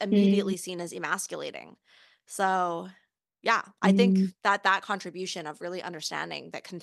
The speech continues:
Speaker 2: context and, and multiple reasons for wanting or not wanting sex is very real for both men and for women.
Speaker 1: Yeah,
Speaker 2: Um,
Speaker 1: yeah.
Speaker 2: yeah. Um, so yeah, thank you so much for this interview.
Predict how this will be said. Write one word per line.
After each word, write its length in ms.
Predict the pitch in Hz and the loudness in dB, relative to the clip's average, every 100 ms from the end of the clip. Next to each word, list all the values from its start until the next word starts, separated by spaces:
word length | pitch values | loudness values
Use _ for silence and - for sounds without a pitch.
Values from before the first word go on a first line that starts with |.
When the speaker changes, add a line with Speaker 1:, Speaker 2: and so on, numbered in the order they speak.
| - | -14
Speaker 2:
context 580 | - 175 202 180 147 - | -4 -2 0 -4 -4 -8
and, 280 | 143 131 101 _ _ _ _ | -10 -12 -18 _ _ _ _
and 160 | 180 175 | -8 -2
multiple 560 | 190 208 214 202 185 | 0 0 -4 -8 -6
reasons 460 | 175 196 208 190 175 | -4 -6 -4 -6 -8
for 160 | - 160 | -10 -8
wanting 400 | 156 180 180 170 | -4 -4 -4 -8
or 80 | 165 | -4
not 240 | 165 170 | -4 -2
wanting 240 | 170 156 | -6 -8
sex 680 | 156 180 175 160 - - - _ _ | -6 -2 0 -2 -10 -14 -16 _ _
is 460 | - 185 165 - - | -10 -10 -10 -12 -10
very 280 | 190 180 180 | -6 -4 -4
real 260 | 165 175 165 | -4 -4 -6
for 160 | - | -10
both 220 | 156 165 | -8 -8
men 240 | 160 156 - | -8 -10 -8
and 200 | - 185 | -8 -8
for 140 | 160 | -8
women. 420 | 147 120 - 196 - _ _ _ _ - | -10 -12 -16 -18 -20 _ _ _ _ 2
Speaker 1:
Yeah, 300 | 185 180 175 | 4 6 4
Speaker 2:
Um, 220 | 180 - _ - | 0 -4 _ -2
Speaker 1:
yeah. 220 | 190 185 185 | 4 6 6
Speaker 2:
yeah. 280 | 170 151 202 _ _ _ _ _ _ _ _ _ _ _ _ _ _ - | 2 -4 -12 _ _ _ _ _ _ _ _ _ _ _ _ _ _ -4
Um, 420 | 233 233 233 226 | 0 0 -2 -4
so 220 | - 262 | -2 0
yeah, 200 | 339 392 | 0 -2
thank 200 | 233 233 | -2 -6
you 80 | 349 | -4
so 160 | 277 | -4
much 280 | 214 165 185 | -2 -2 -4
for 120 | - | -10
this 160 | 180 175 | -10 -8
interview. 680 | 175 180 175 170 160 175 | -10 -12 -10 -8 -6 -6